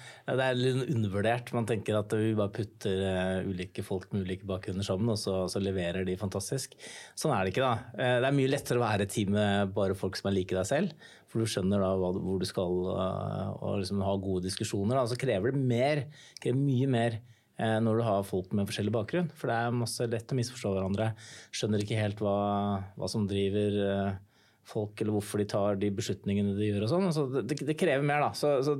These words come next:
dette oppsettet er mer effektivt, men det krever en del mer av, eh,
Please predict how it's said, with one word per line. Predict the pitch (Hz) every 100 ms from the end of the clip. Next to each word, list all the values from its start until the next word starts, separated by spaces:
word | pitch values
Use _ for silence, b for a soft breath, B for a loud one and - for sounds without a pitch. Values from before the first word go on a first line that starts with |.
| 135 B B B
dette | - 147 160
oppsettet | - 120 -
er | 113 110 127 135 131
mer | 127 123
effektivt, | 123 113 185 196
men | 185
det | 147 143
krever | - 156 117 85 101
en | 104
del | 101 95
mer | 92 90 92 92
av, | 90 87 90 90
eh, | 92 92